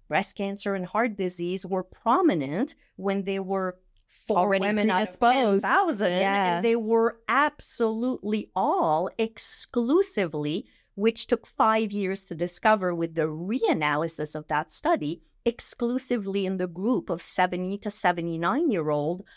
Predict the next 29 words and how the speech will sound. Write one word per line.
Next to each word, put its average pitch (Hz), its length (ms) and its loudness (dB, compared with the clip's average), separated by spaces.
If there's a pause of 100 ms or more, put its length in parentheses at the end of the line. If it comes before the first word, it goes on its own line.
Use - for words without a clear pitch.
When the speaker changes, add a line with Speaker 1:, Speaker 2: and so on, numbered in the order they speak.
(260)
Speaker 1:
on, 170 400 0 (280)
can 170 160 -4
I 165 120 -4
mention 165 500 -4
brands, 220 800 0
or 160 380 0
would 185 260 -4
you 220 80 -2
Speaker 2:
Mm-hmm. 147 80 -2
Speaker 1:
rather 151 240 0
Speaker 2:
Go 269 60 6
ahead. 311 180 2
Speaker 1:
not? 175 260 0
Speaker 2:
Yeah, 269 200 2
go 262 140 -2
ahead. 269 120 -4
Speaker 1:
Were, 180 720 0
had 196 260 0
a 170 40 -4
uterus 175 920 0
and 170 340 -4
therefore 185 640 0
had 170 320 -4
to 175 200 -2
have 165 200 -6
been 165 400 0
on 151 360 -2 (120)
Provera 165 720 0
Speaker 2:
Mm-hmm. 190 80 -10